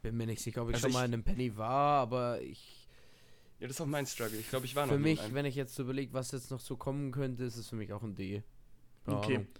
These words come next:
Speaker 3: Man muss übrigens mal kurz sagen, wir haben vorhin Edeka erwähnt. Ich glaub, Edeka ist bei vielen auch Feneberg. Ich glaub, das ändert sich den Namen, aber das ist jetzt scheißegal für das Zimmer.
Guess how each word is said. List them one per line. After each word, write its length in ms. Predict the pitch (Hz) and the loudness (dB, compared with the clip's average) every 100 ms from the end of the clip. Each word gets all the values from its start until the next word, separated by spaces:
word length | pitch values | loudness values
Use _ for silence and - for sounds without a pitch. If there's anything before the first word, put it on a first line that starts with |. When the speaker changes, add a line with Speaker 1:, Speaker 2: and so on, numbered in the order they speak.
| - - - - | -12 -12 -12 -4
Speaker 3:
Man 100 | 143 | 0
muss 160 | 160 - | 2 2
übrigens 300 | 151 160 147 | 2 2 0
mal 80 | |
kurz 160 | 135 135 | 0 2
sagen, 180 | 139 147 | 2 4
wir 60 | |
haben 80 | 127 | 2
vorhin 240 | - 131 139 | 2 2 2
Edeka 200 | 147 143 | 2 2
erwähnt. 220 | 135 135 | 0 0
Ich 60 | 120 | 0
glaub, 180 | 127 | 0
Edeka 280 | 139 151 143 | 0 0 0
ist 100 | 131 | -2
bei 80 | 123 | -4
vielen 260 | 117 151 131 | 0 0 0
auch 120 | 120 | -2
Feneberg. 640 | - 139 156 139 139 139 | 0 2 2 2 2 0
Ich 120 | - - | -4 -2
glaub, 160 | 123 | -2
das 120 | 120 | -2
ändert 260 | - 127 123 | -2 -2 -2
sich 120 | 120 | -4
den 100 | 110 | -2
Namen, 220 | 110 117 | 0 0
aber 80 | 107 | 0
das 80 | 110 | -2
ist 100 | 113 | -4
jetzt 60 | - | -6
scheißegal 420 | 107 - - - - | -8 -8 -8 -8 -6
für 100 | 110 | -6
das 140 | - | -6
Zimmer. 240 | - 117 | -4 -4